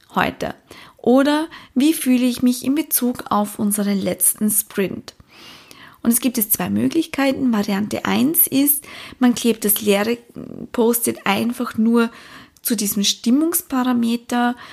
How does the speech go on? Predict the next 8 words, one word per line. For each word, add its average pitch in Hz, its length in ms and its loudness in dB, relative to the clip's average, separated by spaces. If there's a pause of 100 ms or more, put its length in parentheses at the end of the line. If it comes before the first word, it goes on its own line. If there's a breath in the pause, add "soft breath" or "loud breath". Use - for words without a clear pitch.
(440 loud breath)
wie 226 480 2 (140)
Sonne 214 560 0 (320)
bis 208 240 0
hin 196 400 0
zu 190 320 -4 (160)
Blitz 202 460 -2
und 180 320 -8
Regen. 262 460 0